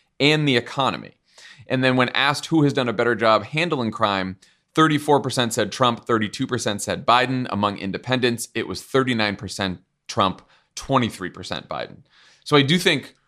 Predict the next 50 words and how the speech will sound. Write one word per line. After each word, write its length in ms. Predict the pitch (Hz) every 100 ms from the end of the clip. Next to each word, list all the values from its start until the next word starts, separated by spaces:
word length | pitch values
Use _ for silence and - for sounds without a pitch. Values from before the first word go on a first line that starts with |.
| _
when 220 | - 147 165
you 140 | 151
see 260 | - 196 185
numbers 480 | 151 156 143 127
like 260 | 120 123 120
that, 400 | 117 104 107 -
which 160 | 104 117
I'm 120 | 107
sure 180 | 139 127
the 100 | 113
White 260 | 107 113
House 220 | 113 107
is 160 | 104 90
seeing, 540 | - 143 90 85 110 - _ _
and 180 | 117 113
you 180 | 113 107
hear 280 | - 143
from 200 | 135 131
local 260 | 123 117 110
law 200 | 110 123
enforcement 500 | 123 117 107 - 95
officials 380 | - 92 110 98
and 80 | 101
local 260 | 104 104
officials 360 | 101 98 104 92
that 100 | 95
crime 300 | - 104 107
is 100 | 101
on 120 | 101
the 60 | 98
rise 240 | 95 98
in 60 | 95
the 60 |
cities, 300 | - 90 101
and 80 | 95
that 120 | 92
is 160 | 92 76
real, 220 | 98 80 -
that 160 | 92
is 140 | 90 76
real. 560 | 95 120 90 80 107 _ _ _ _ _
Yeah, 400 | 104 135 160 90
you're 120 | 113 127
gonna 160 | 135
have 320 | 123 127 107 - -
Joe 160 | 127
Biden 300 | 107 110 113
go 180 | 98 98
out 140 | 107 104
there 360 | 87 85 87